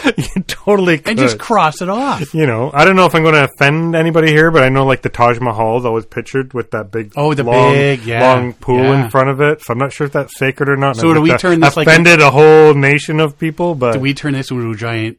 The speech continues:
Speaker 2: international thing?
Speaker 1: Yes.
Speaker 2: Or just
Speaker 1: Yeah.
Speaker 2: a North American
Speaker 1: Yeah.
Speaker 2: game?
Speaker 1: International.
Speaker 2: <laughs> International
Speaker 1: A-,
Speaker 2: game.
Speaker 1: anywhere where there's some sort of weird, iconic body of water that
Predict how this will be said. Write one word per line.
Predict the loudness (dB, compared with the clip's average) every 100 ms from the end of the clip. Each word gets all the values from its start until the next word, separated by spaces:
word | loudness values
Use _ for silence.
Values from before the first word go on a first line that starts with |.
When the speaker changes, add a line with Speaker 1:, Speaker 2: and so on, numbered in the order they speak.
| -10
Speaker 2:
international | -10 -8 -8 -6 -6 -6 -8 -8
thing? | -8 -8 -8 -8 -2
Speaker 1:
Yes. | 0 0 -2
Speaker 2:
Or | -6
just | -4 -6 -6
Speaker 1:
Yeah. | -4 -4 -6
Speaker 2:
a |
North | -6 -6 -6
American | -6 -6 -6 -4
Speaker 1:
Yeah. | -2
Speaker 2:
game? | -2 -4 -8 -8 -4
Speaker 1:
International. | -2 0 0 0 -2 -8 -14 -14
Speaker 2:
<laughs> | -14
International | -14 -12 -8 -8 -4 0
Speaker 1:
A-, | 0
Speaker 2:
game. | 2
Speaker 1:
anywhere | 2 2 4 4
where | 4
there's | 2 0 -2
some | -6
sort | -4 -2
of | -2
weird, | 0 0 2
iconic | 0 -2 -2 -2 -4 -6
body | -4 -2
of | -4
water | -4 -4 -4 -6
that | -10